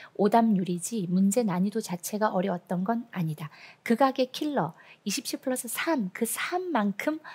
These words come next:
어려웠던 킬러는 아니었다라는 거. 그리고 두 번째, 이십팔 번. 아, 이것도 삼각함수의 극한 문제 굉장히 심플하고 아주 쉬운 논리, 작년 육 평 이십팔 번과 똑같은 논리였는데도 불구하고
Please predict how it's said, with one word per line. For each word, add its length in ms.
어려웠던 720
킬러는 540
아니었다라는 800
거. 200
그리고 220
두 140
번째, 480
이십팔 540
번. 180
아, 180
이것도 260
삼각함수의 580
극한 300
문제 300
굉장히 580
심플하고 720
아주 280
쉬운 320
논리, 320
작년 400
육 100
평 160
이십팔 340
번과 180
똑같은 440
논리였는데도 680
불구하고 760